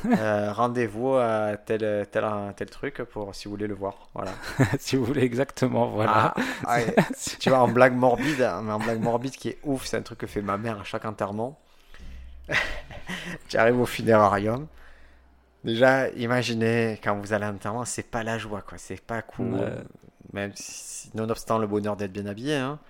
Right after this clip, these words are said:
Speaker 1: Mais en général, il fait, c'est l'été, il fait chaud et vous êtes en costume, donc c'est chiant. Et j'arrive à l'enterrement, à chaque fois, il fait, «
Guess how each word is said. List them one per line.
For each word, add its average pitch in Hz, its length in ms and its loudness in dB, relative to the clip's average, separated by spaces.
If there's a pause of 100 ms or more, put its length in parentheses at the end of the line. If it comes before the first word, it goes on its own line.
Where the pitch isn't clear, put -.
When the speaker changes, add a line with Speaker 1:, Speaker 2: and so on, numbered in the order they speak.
(600)
Speaker 1:
Mais 107 80 0
en - 20 0
général, 107 420 2
il 101 60 -6
fait, - 200 -4
c'est - 160 -6
l'été, 104 260 -2
il 113 60 0
fait 107 120 -4
chaud 135 200 -2
et - 20 2
vous 117 160 -4
êtes 107 140 -4
en 101 140 -2
costume, 101 340 -10
donc 95 120 -14
c'est - 120 -12
chiant. 165 260 -8 (1200)
Et 101 80 -2
j'arrive 107 260 8
à - 40 4
l'enterrement, 110 400 4
à 131 60 4
chaque 113 200 2
fois, 135 120 0
il - 40 -12
fait, « 104 160 -6